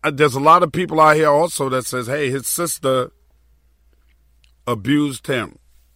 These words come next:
And sometimes people that were abused become abusers themselves. That's true.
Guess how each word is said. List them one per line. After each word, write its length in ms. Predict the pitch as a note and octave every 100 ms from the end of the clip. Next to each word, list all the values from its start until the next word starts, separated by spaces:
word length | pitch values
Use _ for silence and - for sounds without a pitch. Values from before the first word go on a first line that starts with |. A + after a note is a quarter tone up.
| _ _ _ _ _ _ _ _ _ - - _ _ -
And 160 | B2
sometimes 640 | - E3 C#3 D#3 C#3 C3+ - _ _ _ _ _ _ _ _ _ _ _ _ _ _ -
people 520 | E3 D#3+ D3+ C#3 C3+ _ _ _ _ _ _ _ _ _ _ _ _ _
that 200 | C3+ C#3
were 220 | C3+ D3+ -
abused 600 | B2+ G#2+ C#3 C#3 B2+ A2
become 360 | B2 A2 C3 A#2+
abusers 580 | G#2+ A2+ A#2 G#2 G2+ F#2
themselves. 680 | G2+ - - C#2+ - - _ _ _ _ _ _
That's 280 | A#2 D#3+ -
true. 340 | - B2 F2